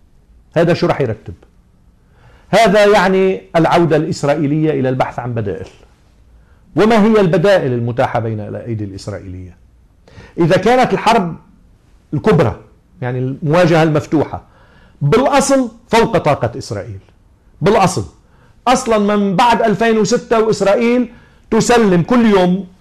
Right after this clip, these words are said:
ورا يوم، كل جولة ورا جولة، كل مناورة ورا مناورة، كل مواجهة ورا مواجهة، بأنها عاجزة عن الذهاب إلى الحرب المفتوحة. هذا واضح. وجاءت تطورات الوضع في سوريا، وجاءت معها النتائج المترتبة على تنامي قدرات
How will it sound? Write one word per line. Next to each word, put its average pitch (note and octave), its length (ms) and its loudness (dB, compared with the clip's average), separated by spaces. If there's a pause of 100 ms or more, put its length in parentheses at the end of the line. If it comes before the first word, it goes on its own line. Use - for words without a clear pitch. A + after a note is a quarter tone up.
ورا A3 200 4
يوم، F#3 340 4
كل G#3+ 460 0
جولة F#3 460 4
ورا G#3+ 220 4
جولة، E3+ 420 2
كل G3+ 440 0 (320)
مناورة F#3+ 580 4
ورا G#3 220 4
مناورة، F#3+ 560 2
كل G#3+ 520 0
مواجهة G3+ 560 4
ورا F#3 180 4
مواجهة، G#3+ 580 2 (220)
بأنها F#3 280 0
عاجزة B2+ 380 -2
عن B2 120 -6
الذهاب A#2+ 320 -4
إلى G#2+ 120 -10
الحرب G2+ 260 -10
المفتوحة. F2 500 -18 (420)
هذا A#3+ 140 2
واضح. B3+ 300 2 (1500)
وجاءت A#3 720 2
تطورات G3+ 560 2
الوضع F3 260 2
في C#3+ 160 -4
سوريا، A#2+ 400 -4
وجاءت G3 600 2
معها F#3 420 2
النتائج D3+ 560 0
المترتبة D#3 600 -2
على C#3 220 2
تنامي E3 380 0
قدرات D3 540 0